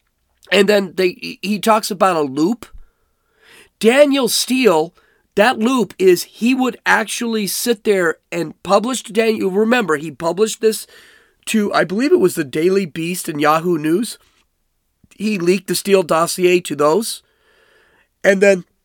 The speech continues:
they published that information. The Steele dossier contained that weird story about Trump being peed on by prostitutes in the, in Russia at one point. It was just, it was asinine stuff.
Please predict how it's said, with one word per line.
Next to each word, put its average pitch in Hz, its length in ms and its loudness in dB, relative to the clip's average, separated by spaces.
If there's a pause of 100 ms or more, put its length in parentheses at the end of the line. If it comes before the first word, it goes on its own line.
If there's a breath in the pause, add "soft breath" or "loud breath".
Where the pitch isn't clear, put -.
(520)
they 185 180 8
published 196 500 0
that 190 180 2
information. 175 800 0 (340 soft breath)
The 160 100 -2
Steele 220 260 2
dossier 202 600 0
contained 170 500 -4
that 143 240 -4
weird 180 600 -2
story 175 500 0
about 139 360 2 (260 soft breath)
Trump 175 300 0
being 170 320 0
peed 170 300 -6
on 165 180 -2
by 151 140 0
prostitutes 147 960 -6 (380 soft breath)
in 151 160 -2
the, 139 240 -6
in 143 160 -2
Russia 143 480 0 (420)
at 147 180 0
one 156 200 2
point. 165 300 -2
It 160 80 2
was 165 100 -4
just, 214 180 -4 (160)
it 208 120 4
was 180 280 2
asinine 165 580 2
stuff. - 420 -10